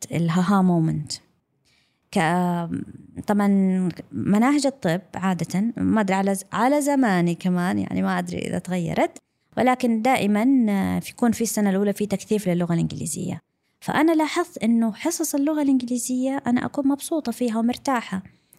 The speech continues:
إنه لا تنسى، أنا عندي الباك جراوند أصلًا، آه، اللغة الإنجليزية. آه، فكنت، آه، أكون جدًا مبسوطة، آه، في هذه الحصص.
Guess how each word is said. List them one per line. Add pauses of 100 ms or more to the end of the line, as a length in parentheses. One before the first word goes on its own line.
إنه
لا
تنسى،
أنا
عندي
الباك
جراوند
أصلًا، (640)
آه،
اللغة
الإنجليزية. (640)
آه،
فكنت،
آه،
أكون
جدًا
مبسوطة، (160)
آه،
في
هذه
الحصص.